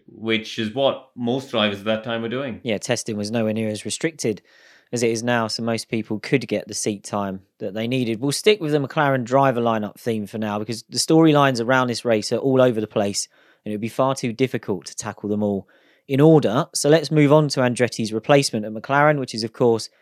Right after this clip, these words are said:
Speaker 2: Mika Hakkinen. Hakkinen was signed from Lotus at the start of ninety-three, briefly as Andretti's teammate, because this was when Ayrton Senna was threatening not to drive for McLaren because he didn't think they'd be competitive enough with customer Ford engines.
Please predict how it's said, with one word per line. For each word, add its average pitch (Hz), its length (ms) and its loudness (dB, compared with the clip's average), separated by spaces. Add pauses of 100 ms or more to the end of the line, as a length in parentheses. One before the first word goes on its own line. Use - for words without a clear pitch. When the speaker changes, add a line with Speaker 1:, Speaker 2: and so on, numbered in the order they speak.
(280)
Speaker 2:
Mika 113 220 -4
Hakkinen. 127 480 0 (480)
Hakkinen 220 300 2
was 202 120 2
signed 170 440 2
from 139 180 -8
Lotus 139 480 2
at 147 80 -12
the 123 80 -10
start - 720 -2
of 113 140 -12
ninety-three, 107 800 -2 (300)
briefly 143 580 0
as 110 100 0
Andretti's 113 600 -2
teammate, 180 640 -4
because 107 280 -6
this 117 180 -6
was 107 100 -6
when 110 120 0
Ayrton 107 280 -4
Senna 127 300 2
was 101 200 -4
threatening 110 540 -6
not 127 240 -2
to 113 100 -10
drive 110 360 -2
for - 120 -10
McLaren 123 520 0 (360)
because 110 200 -8
he 113 80 0
didn't 110 200 -4
think 107 180 -6
they'd 104 160 -4
be 104 140 -2
competitive 107 640 -4
enough 101 320 -4
with 98 140 -10
customer 101 420 -4
Ford 101 320 -4
engines. 110 520 -2